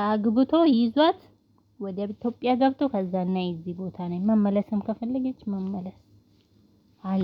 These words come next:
ወሳለን እንደዛ ይሻለዋል። ተሸውደው ግን ሱማያ ይሄንን አይቶ ቶሎ እችንም ትቷት ምናምን ምናምን አርግቶ ከሄደ ቀለጠ፣ ዘሩ ቀለጠ በዛው። <laughs> እንደዛ ነው ጋይስ። ግን ለማንኛውም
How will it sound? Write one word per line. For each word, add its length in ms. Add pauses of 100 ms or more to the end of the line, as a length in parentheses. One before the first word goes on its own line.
ወሳለን 580
እንደዛ 400
ይሻለዋል። 580 (680)
ተሸውደው 640
ግን 260
ሱማያ 340
ይሄንን 420
አይቶ 260 (720)
ቶሎ 240 (100)
እችንም 420
ትቷት 380
ምናምን 440
ምናምን 340
አርግቶ 340
ከሄደ 260 (460)
ቀለጠ፣ 500
ዘሩ 300
ቀለጠ 460
በዛው። 360 (260)
<laughs> 500 (1500)
እንደዛ 380 (100)
ነው 140
ጋይስ። 380
ግን 220 (100)
ለማንኛውም 800